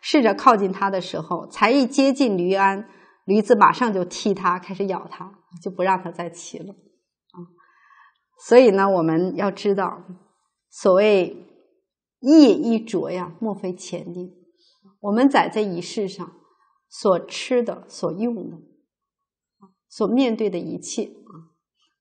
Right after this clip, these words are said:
都是自己命里带的。啊，所以师父上人常讲，啊，小偷能把人家的钱偷到手啊，那是他命里本有的。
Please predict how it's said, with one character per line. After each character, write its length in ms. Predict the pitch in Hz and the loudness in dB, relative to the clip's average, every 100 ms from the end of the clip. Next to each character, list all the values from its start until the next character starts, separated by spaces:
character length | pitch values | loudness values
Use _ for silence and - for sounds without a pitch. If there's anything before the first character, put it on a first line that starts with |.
| _ _ - | _ _ -2
都 120 | 262 | 0
是 160 | 254 196 | 0 -4
自 160 | - | -6
己 120 | 202 165 | -8 -8
命 220 | 208 202 | -8 -8
里 140 | 180 | -8
带 260 | - 185 - | -8 -10 -10
的。 60 | |
啊， 840 | - _ _ _ _ _ _ 165 160 _ _ _ _ | -20 _ _ _ _ _ _ -20 -20 _ _ _ _
所 160 | - | -2
以 120 | 220 180 | 0 0
师 180 | 180 | -2
父 80 | 214 | -4
上 180 | 214 208 | -2 -4
人 60 | 196 | -4
常 300 | 202 165 190 | -6 -6 -6
讲， 160 | 196 | -8
啊， 160 | - - - 180 | -14 -18 -20 -20
小 320 | - - 185 | -8 0 0
偷 260 | 170 - 233 | 0 0 0
能 180 | 220 226 | 2 0
把 200 | 220 170 | 0 -2
人 160 | 160 | -4
家 100 | 185 | -4
的 100 | 202 185 | -4 -6
钱 340 | 185 165 175 | -8 -8 -8
偷 240 | 180 - 220 | -8 -4 -2
到 160 | 208 | -2
手 220 | 180 - | -6 -10
啊， 200 | 151 156 - - - | -12 -14 -20 -20 -8
那 80 | - | -4
是 140 | 233 220 | -2 -4
他 120 | 214 | -6
命 220 | 226 233 | -4 -4
里 80 | 175 | -6
本 300 | 165 151 175 | -6 -8 -6
有 140 | 190 | -8
的。 160 | 175 170 | -8 -16